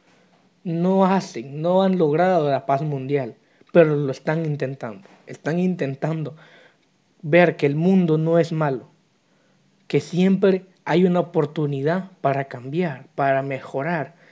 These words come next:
Y este es el movimiento de los jóvenes. Asumen diferentes formas en casi ca-, ahora bien, antes de decir lo que iba a comentarles,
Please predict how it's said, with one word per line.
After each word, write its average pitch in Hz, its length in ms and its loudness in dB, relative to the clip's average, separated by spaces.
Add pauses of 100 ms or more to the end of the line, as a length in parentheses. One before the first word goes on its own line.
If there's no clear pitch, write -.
(400)
Y 208 140 2
este 240 180 2
es 233 100 -6
el 220 100 4
movimiento 208 560 2
de 208 40 8
los 196 140 0
jóvenes. 196 560 -2 (1400)
Asumen 214 520 2
diferentes 202 680 2
formas 214 640 0 (760)
en 185 200 -2
casi 214 420 2
ca-, 226 500 2 (460)
ahora 151 380 0
bien, 127 180 -6 (720)
antes 147 420 -2
de 117 140 -10
decir - 260 -16
lo 139 160 -10
que 160 120 -8
iba 170 340 0
a 170 80 -16
comentarles, 180 760 -4